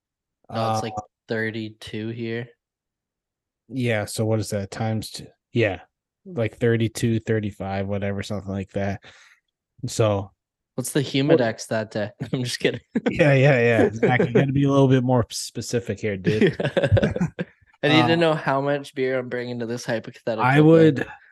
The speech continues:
Speaker 2: yeah, I, I mean, I would fucking buy the, I would buy the beer cart girl's golf cart. Just, like, "You can go home for the day. This is actually my golf cart.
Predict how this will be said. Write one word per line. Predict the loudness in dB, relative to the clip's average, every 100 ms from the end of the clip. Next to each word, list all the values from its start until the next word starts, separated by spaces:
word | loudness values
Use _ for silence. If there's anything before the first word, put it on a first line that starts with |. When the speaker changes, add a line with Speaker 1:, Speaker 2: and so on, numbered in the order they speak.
| 0
Speaker 2:
yeah, | 2 4 4 2 0
I, |
I | -2
mean, | -2 -2
I |
would | -2 -4 -8 -20
fucking | -6 -6 -4 -6 -2
buy | 0 2
the, | 4 4 2 2
I | 6
would | 6 4
buy | 2 2
the | 2 0
beer | 0 -2
cart | -2 -2 -2
girl's | -2 -4 -4
golf | -4 -4 -4
cart. | -4 -4 -4
Just, | -6 -6
like, | -6 -8 -10
"You | -4 -2
can | 2
go | 2 2
home | 0 0
for | 0
the | 0
day. | 0 -2 -2
This | -4 -6
is | -4
actually | -4 -6
my | -6 -6 -6
golf | -4 -6 -6
cart. | -6 -4 -4 -8